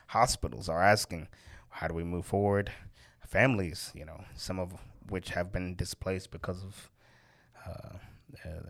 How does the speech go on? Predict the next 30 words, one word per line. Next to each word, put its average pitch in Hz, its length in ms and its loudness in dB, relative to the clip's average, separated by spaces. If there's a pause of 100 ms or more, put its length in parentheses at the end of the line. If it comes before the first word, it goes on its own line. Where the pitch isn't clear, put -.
(160)
this 85 200 -6
crisis, 95 560 0
are 82 140 -2
asking, 92 340 -2 (160)
"What's 95 360 0
next?" 101 400 -2 (220)
<clears throat> - 1500 -14
And, 78 320 -12 (1160)
uh, - 220 -20 (1300)
what's - 200 -6
cool 104 200 4
about 95 220 2
what 92 140 4
I 95 80 4
do 87 200 -6
is 87 120 -6
I 92 100 -2
can, - 240 -10 (180)
I 87 80 -2
can 90 340 -8
witness 82 640 -4
and, 87 360 -12 (300)
and 80 220 -14
sit - 360 -8
there 90 160 -2
and 85 120 -8
listen 90 420 -6 (760)
as 87 140 0
people 92 320 -2
process - 840 -4